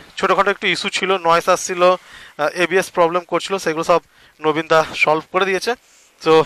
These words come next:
এই মুহূর্তে আমার beauty এখন আমার সামনে এরকম লাগছে। So চলুন, আহ, এর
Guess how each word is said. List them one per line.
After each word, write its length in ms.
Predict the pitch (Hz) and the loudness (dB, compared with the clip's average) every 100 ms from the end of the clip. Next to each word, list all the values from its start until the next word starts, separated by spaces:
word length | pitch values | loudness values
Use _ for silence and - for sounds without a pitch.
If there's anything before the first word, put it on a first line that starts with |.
| - | 0
এই 140 | 156 | -8
মুহূর্তে 280 | 175 180 - | -4 -4 -2
আমার 220 | 196 175 165 | 0 0 0
beauty 240 | 165 165 | -4 -2
এখন 240 | 170 170 170 _ _ _ - | -2 -4 -8 _ _ _ -6
আমার 160 | 147 | -4
সামনে 340 | 139 151 143 156 | -2 -6 -2 0
এরকম 300 | 143 165 151 | 0 -2 -4
লাগছে। 320 | 143 135 226 _ _ _ _ _ _ _ _ | -4 -4 -12 _ _ _ _ _ _ _ _
So 120 | - | -12
চলুন, 300 | 196 233 254 262 _ _ | 0 2 2 -4 _ _
আহ, 480 | 160 160 156 - - | -4 -2 -2 -6 -2
এর 160 | 180 | 0